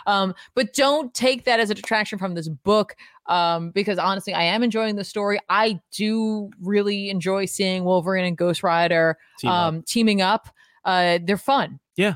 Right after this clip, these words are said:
Speaker 1: Like, they're, they, it's
Speaker 2: They
Speaker 1: just
Speaker 2: have a
Speaker 1: a
Speaker 2: fun dynamic.
Speaker 1: they have a fun dynamic, you know, and it's not, like I said, it hasn't always been Johnny that will team up with Wolverine. Sometimes it's, it's Danny, but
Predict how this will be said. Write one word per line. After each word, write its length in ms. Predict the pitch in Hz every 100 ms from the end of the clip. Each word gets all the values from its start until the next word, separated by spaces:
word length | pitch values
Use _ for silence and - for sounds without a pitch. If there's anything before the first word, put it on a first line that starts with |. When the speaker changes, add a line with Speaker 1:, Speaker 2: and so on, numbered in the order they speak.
| -
Speaker 1:
Like, 200 | 202 202
they're, 240 | 190 220 226
they, 120 | 208 220
it's 180 | 226 -
Speaker 2:
They 60 |
Speaker 1:
just 60 | 156
Speaker 2:
have 20 | 165
a 40 |
Speaker 1:
a 80 | 226
Speaker 2:
fun 80 | 220
dynamic. 400 | 196 151 110 95
Speaker 1:
they 120 | 262
have 160 | 277 262
a 20 |
fun 240 | 311 349
dynamic, 720 | 339 330 285 277 277 269 254
you 160 | 233 240
know, 220 | 233 233
and 120 | 233
it's 240 | 233 214 240
not, 300 | 233 226 190
like 100 | 190
I 60 |
said, 160 | 202 180
it 100 | 175
hasn't 300 | 185 196 220
always 180 | 220 196
been 240 | 226 226
Johnny 340 | 214 233 233 226
that 200 | 226 -
will 120 | 233
team 180 | 247 247
up 80 |
with 100 | 226
Wolverine. 540 | 226 247 226 247 254 247
Sometimes 500 | 214 214 226 233 226
it's, 220 | 226 -
it's 180 | 240 -
Danny, 420 | 247 240 240 240
but 120 | 214